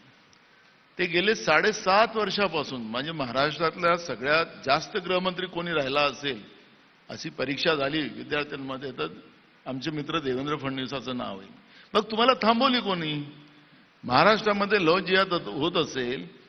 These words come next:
तर तुम्हाला थांबवलं कसं? का नाही कारवाई केली? त्याला राजकारण तुम्ही आणि निवडणुकीच्या तोंडावर असं बोलत असाल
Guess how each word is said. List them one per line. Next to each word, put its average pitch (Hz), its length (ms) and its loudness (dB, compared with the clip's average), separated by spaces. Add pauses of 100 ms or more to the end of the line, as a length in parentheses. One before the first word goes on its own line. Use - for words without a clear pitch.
(100)
तर - 60 -8
तुम्हाला 220 360 0
थांबवलं 240 420 4
कसं? 202 120 0
का 220 180 4
नाही 262 140 2
कारवाई 214 280 4
केली? 117 320 -8 (960)
त्याला 170 240 2
राजकारण 185 600 0
तुम्ही 214 640 -2
आणि 170 220 0
निवडणुकीच्या 190 540 0
तोंडावर 190 300 2
असं 180 220 -2
बोलत 151 280 0
असाल 131 440 -4